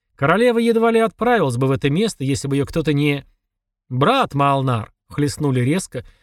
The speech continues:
как кнут слова стерегущего скверну. «В твоих руках сосредоточена вся военная мощь Ланкарнакского храма. К вам стекаются сведения, добытые шпионами при дворе и осведомителями различного ранга и толка.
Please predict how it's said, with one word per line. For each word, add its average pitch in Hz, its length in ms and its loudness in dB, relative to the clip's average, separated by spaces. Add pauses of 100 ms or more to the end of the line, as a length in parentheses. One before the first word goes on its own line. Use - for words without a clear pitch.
(140)
как - 240 -4
кнут 165 260 -4
слова 131 320 -2
стерегущего 131 600 -4
скверну. 120 560 -6 (500)
«В - 80 -20
твоих 143 320 2
руках 156 280 0
сосредоточена 143 800 -4
вся 147 240 -4
военная 147 400 0
мощь 147 280 -2
Ланкарнакского 147 720 -2
храма. 151 480 -4 (300)
К - 60 -10
вам 160 160 2
стекаются 185 560 -2
сведения, 160 540 -2
добытые 135 420 -2
шпионами 151 500 -2
при 135 160 -4
дворе 135 300 0
и 190 60 0
осведомителями 147 720 -2
различного 139 520 -2
ранга 131 320 0
и 196 40 0
толка. 123 460 -4